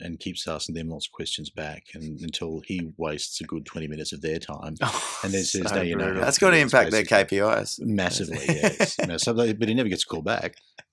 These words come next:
Speaker 1: which is, you know, problem solved.
Speaker 2: That's a very good point.
Speaker 1: But
Speaker 2: 'Cause
Speaker 1: then
Speaker 2: I
Speaker 1: again, he, he's, he's particularly obnoxious and he's got time to, he's got time to kill. So he's
Speaker 3: Yeah,
Speaker 1: happy
Speaker 3: you gotta
Speaker 1: about it.
Speaker 3: really, like, yeah.
Speaker 2: He's, "Oh, I've been waiting for your call. Thank you."
Speaker 1: Yeah, exactly right.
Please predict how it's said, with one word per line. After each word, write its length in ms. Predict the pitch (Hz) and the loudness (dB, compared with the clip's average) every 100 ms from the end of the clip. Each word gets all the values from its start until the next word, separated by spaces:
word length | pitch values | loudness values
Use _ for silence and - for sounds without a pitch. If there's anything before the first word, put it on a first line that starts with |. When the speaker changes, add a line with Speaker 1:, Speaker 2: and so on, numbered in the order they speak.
| - - | -16 -8
Speaker 1:
which 160 | 107 104 | -4 -4
is, 80 | - _ _ | -4 _ _
you 160 | - 92 | -8 -6
know, 120 | 76 104 _ | -8 -10 _
problem 220 | 98 85 78 | -4 -4 -4
solved. 560 | 98 110 - - - | -2 -2 -6 -12 -8
Speaker 2:
That's 240 | - 127 - | -4 -2 0
a 100 | 143 | 0
very 380 | 117 110 104 101 | 0 2 4 2
good 220 | 101 - | -2 -4
point. 360 | 101 101 104 90 | -2 0 2 0
Speaker 1:
But 140 | - | 0
Speaker 2:
'Cause 120 | 160 | 6
Speaker 1:
then 80 | 143 | 10
Speaker 2:
I 40 | 156 | 12
Speaker 1:
again, 180 | 127 113 | 10 8
he, 100 | 120 - | 4 2
he's, 260 | 113 101 - | 0 0 -2
he's 200 | 101 85 | -4 -4
particularly 400 | - 107 - 87 | -2 -2 -2 -4
obnoxious 380 | 85 82 - 80 | -2 -6 -6 -6
and 80 | 92 | -4
he's 120 | 87 | -4
got 140 | - | -6
time 180 | - 76 | -6 -6
to, 120 | - | -6
he's 200 | 78 104 | -2 0
got 100 | 98 92 | 2 0
time 140 | 87 | -2
to 60 | - | -4
kill. 160 | - 73 | -8 0
So 140 | 156 | 0
he's 120 | - 170 | 4 8
Speaker 3:
Yeah, 80 | |
Speaker 1:
happy 120 | 170 160 | 10 10
Speaker 3:
you 60 | |
gotta 160 | 175 214 | 10 8
Speaker 1:
about 80 | 170 | 10
it. 20 | |
Speaker 3:
really, 340 | 143 123 113 | 10 10 8
like, 340 | 107 104 95 76 - | 8 8 8 4 0
yeah. 140 | - 87 | 0 2
Speaker 2:
He's, 140 | 196 165 - | 2 4 10
"Oh, 320 | 190 185 170 | 12 12 12
I've 100 | 156 | 12
been 160 | 156 156 | 10 10
waiting 280 | 156 175 170 | 12 12 8
for 100 | 147 | 6
your 140 | 127 | 4
call. 600 | - 151 151 170 120 98 - - | 8 12 12 12 12 8 0 6
Thank 360 | 143 147 170 | 10 10 8
you." 260 | 120 98 98 | 2 2 2
Speaker 1:
Yeah, 200 | 135 127 | 8 10
exactly 480 | 123 120 113 113 104 | 12 10 8 6 4
right. 320 | 90 - 85 | 4 2 2